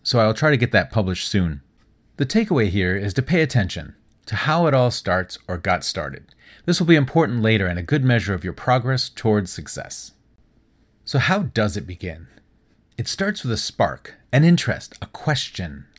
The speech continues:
a problem to solve, a suggestion, an observance, or person of influence, a similar like, a push in the right direction, maybe even a dream or a vision that leads to a goal. I knew what I wanted to do. I found my purpose,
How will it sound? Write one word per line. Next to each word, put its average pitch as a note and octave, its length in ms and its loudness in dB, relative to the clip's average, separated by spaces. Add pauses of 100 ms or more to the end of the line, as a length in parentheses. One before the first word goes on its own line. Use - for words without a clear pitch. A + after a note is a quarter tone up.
a G#2+ 80 -2
problem C#3+ 400 2
to D3+ 100 -4
solve, D#3 420 -2 (320)
a A2 80 0
suggestion, B2+ 960 0 (180)
an A2 140 2
observance, A#2 760 2 (400)
or B2 60 2
person C3+ 380 2
of F2 120 0
influence, C3+ 640 0 (120)
a A2 80 -4
similar D#3 400 2
like, G2+ 400 -2 (140)
a G#2+ 80 0
push - 320 -4
in D#3 80 2
the A2+ 80 2
right A#2 260 0
direction, G#2+ 600 -4 (280)
maybe F3+ 280 4
even F#3+ 160 2
a D3+ 40 2
dream C3 400 2
or G#2+ 140 2
a F#2+ 40 0
vision F#2 440 -4 (140)
that G#2 160 -6
leads B2 320 0
to A2 320 -2 (340)
a F#2+ 80 -2
goal. D#2+ 400 -8 (460)
I C#3+ 80 6
knew E3 120 6
what A#2 120 8
I C#3 80 6
wanted F2+ 320 0
to F2 40 -16
do. F2+ 300 -8 (340)
I - 80 -6
found C#3 320 2
my A2+ 140 4
purpose, - 560 -6